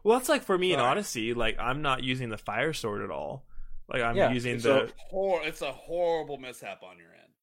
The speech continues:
Speaker 1: Well, no, because
Speaker 3: I
Speaker 1: I
Speaker 3: don't
Speaker 1: use,
Speaker 3: use, I
Speaker 1: I
Speaker 3: don't
Speaker 1: use,
Speaker 3: use the fire skill at
Speaker 1: I use
Speaker 3: all.
Speaker 1: the
Speaker 3: I don't
Speaker 1: shield. I ta-,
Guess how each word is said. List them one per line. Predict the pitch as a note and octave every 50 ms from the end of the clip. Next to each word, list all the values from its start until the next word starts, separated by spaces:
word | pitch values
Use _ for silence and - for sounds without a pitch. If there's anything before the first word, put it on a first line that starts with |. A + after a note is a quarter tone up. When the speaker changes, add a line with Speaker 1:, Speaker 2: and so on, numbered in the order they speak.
| _ _ _ _ _ _ -
Speaker 1:
Well, | G3
no, | G#3 G3 D#3+ C3 B2+ C3+
because | - - C#3+ -
Speaker 3:
I | D#3+
Speaker 1:
I |
Speaker 3:
don't | D#3 D#3+
Speaker 1:
use, | D#3+ D3 -
Speaker 3:
use, | -
I | -
Speaker 1:
I | -
Speaker 3:
don't | A3+ B3
Speaker 1:
use, | G#3+
Speaker 3:
use | F3+ C#3+
the | -
fire | - D#3+ D3+ D3+ D3+
skill | - - - F3+ C#3+ C#3
at |
Speaker 1:
I | D3+
use | - F4+ -
Speaker 3:
all. | - -
Speaker 1:
the | D#3
Speaker 3:
I | C#3+
don't | C#3 - -
Speaker 1:
shield. | E3 E3+ F3+ F#3 -
I | -
ta-, | - E3+